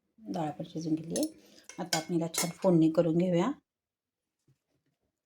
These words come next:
तेल घालायचं आहे कढईत, तेल तापलं की यात घालायची आहे मोहरी,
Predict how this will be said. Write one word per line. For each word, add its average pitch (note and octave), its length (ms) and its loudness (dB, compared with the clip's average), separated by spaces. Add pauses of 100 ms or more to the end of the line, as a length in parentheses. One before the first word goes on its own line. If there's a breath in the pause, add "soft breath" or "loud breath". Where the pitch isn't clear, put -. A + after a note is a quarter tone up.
(760)
तेल E3+ 220 0
घालायचं E3+ 440 -4
आहे - 140 -12
कढईत, F#3+ 420 -8 (4000)
तेल F#3+ 280 0
तापलं G#3 320 -2
की F3 140 -10
यात F3 180 -6
घालायची F3+ 440 -6
आहे F3 260 -4 (400)
मोहरी, F3+ 380 -2